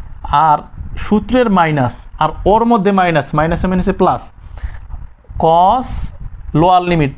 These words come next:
লোয়ার লিমিট হচ্ছে theta নট। এই তো আমার অংশটা, নাকি?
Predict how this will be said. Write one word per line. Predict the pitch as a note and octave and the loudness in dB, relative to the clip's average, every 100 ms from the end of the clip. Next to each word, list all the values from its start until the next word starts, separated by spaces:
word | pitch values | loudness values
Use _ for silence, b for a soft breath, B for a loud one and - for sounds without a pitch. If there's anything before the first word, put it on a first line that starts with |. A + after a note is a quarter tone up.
| - | 0
লোয়ার | D3+ E3 | 2 2
লিমিট | F3+ F3+ | 0 -2
হচ্ছে | F3+ G#3 | 0 -2
theta | G3+ E3 D#3+ C#3 | 0 2 2 2
নট। | C3 A2+ - - - b b b - | 2 2 -2 -14 -16 b b b -2
এই | E3+ G3+ | 0 2
তো | A3+ | 2
আমার | G3 F3+ | 2 2
অংশটা, | D#3 C#3+ C3+ | 0 0 0
নাকি? | D#3 G3+ G3 | 0 0 -2